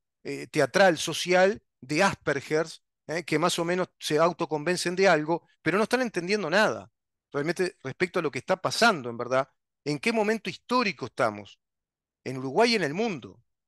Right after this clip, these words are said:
Occidente está en una partida de ajedrez en jaque y Uruguay ya perdió su democracia.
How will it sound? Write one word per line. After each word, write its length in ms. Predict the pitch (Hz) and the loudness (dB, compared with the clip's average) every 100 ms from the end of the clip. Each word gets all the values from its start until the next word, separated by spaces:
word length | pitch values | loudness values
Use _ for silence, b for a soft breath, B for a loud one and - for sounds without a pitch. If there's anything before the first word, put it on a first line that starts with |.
| _ | _
Occidente 500 | 139 135 160 233 233 | -8 -4 0 0 0
está 280 | - - 226 | 0 4 4
en 60 | |
una 140 | 220 180 | 4 0
partida 280 | 151 147 202 | -2 0 -2
de 80 | |
ajedrez 320 | - 156 196 165 | 0 -2 -2 -4
en 100 | 151 | -2
jaque 480 | 208 170 - 160 b b b | 2 2 0 -8 b b b
y 80 | 160 | -4
Uruguay 280 | 180 190 247 | 0 2 2
ya 160 | - | 2
perdió 380 | 233 202 180 233 | 0 -2 -2 -4
su 160 | 214 175 | -4 -6
democracia. 680 | 135 123 120 101 - 90 | -6 -6 -6 -6 -10 -16